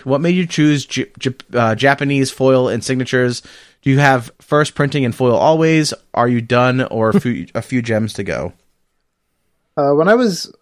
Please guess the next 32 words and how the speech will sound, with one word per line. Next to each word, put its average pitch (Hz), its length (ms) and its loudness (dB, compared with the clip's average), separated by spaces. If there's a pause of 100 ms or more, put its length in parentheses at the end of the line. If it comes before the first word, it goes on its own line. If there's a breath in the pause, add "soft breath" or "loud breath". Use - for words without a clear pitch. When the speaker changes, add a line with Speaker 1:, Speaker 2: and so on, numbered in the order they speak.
(220)
Speaker 2:
very, 147 360 4
very 135 220 2
young 131 220 0
and 123 140 -4
just 131 200 0
getting 131 200 -2
into 123 160 -4
Magic, 123 580 -6
all 156 180 2
the 156 140 2
best 131 260 0
players 135 280 2
in 131 60 -6
my 123 120 -4
era 127 260 -2
used 120 300 -4
Japanese 120 460 -4
cards, 139 420 -2 (480)
and 131 160 0
I 123 80 2
wanted 127 300 0
to 127 60 0
be 123 280 -2
like 120 300 -2
them. 123 200 0
I 117 100 -4
wanted 120 240 -2
to 127 60 -2
be 123 140 2
a 120 60 0
good 117 200 -4
player, 117 520 -4